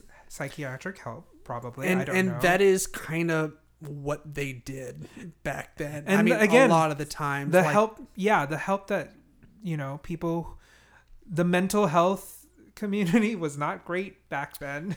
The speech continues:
Speaker 2: Yeah, and I mean, so I, they didn't explicitly state in the show, uh,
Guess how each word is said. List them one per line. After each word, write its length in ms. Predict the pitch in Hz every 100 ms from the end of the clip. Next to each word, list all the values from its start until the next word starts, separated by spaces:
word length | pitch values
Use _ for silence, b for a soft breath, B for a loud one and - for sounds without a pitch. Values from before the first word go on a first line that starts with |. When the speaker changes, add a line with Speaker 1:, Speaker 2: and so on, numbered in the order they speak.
| -
Speaker 2:
Yeah, 400 | 196 175 139 143
and 340 | 185 175 175 -
I 80 | 185
mean, 160 | 180 - -
so 480 | - 202 180 170 - -
I, 460 | 196 208 233 233 - - _ _
they 180 | 180 190
didn't 300 | 190 226 254
explicitly 720 | 185 - - 185 - 165 160
state 400 | 151 - 143 139
in 180 | - 151
the 80 | 147
show, 600 | 143 - 139 131 131 131 - - - 156
uh, 300 | 143 135